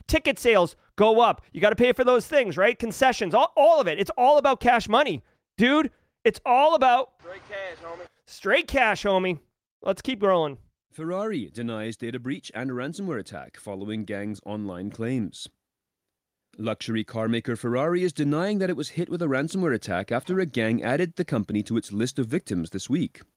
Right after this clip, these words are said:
Speaker 3: The ransomware group, Ransom E X X, posted to its leak site on Sunday claiming to have stolen seven gigabytes of data from the company. The stolen documents allegedly include contracts,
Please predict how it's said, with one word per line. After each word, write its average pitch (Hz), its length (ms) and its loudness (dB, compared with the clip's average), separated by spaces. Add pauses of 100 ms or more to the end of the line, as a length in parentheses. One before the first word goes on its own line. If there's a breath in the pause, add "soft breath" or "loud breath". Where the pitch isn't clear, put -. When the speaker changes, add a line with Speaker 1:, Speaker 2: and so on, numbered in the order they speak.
(540)
Speaker 3:
The 110 80 -2
ransomware 107 540 2
group, 123 400 2
Ransom 101 560 0
E 113 180 2
X 101 240 -2
X, 156 300 0
posted 180 400 0
to 151 140 2
its - 160 -2
leak 127 320 0
site 107 260 0
on 101 140 2
Sunday 147 320 4
claiming 165 320 0
to 185 120 0
have 175 140 0
stolen 113 460 2
seven 135 440 2
gigabytes 131 520 2
of 120 120 0
data 113 280 2
from 110 160 2
the 101 80 2
company. 123 420 2 (480)
The 107 80 -4
stolen 117 380 4
documents 110 420 2
allegedly 107 560 2
include 117 520 2
contracts, 160 720 0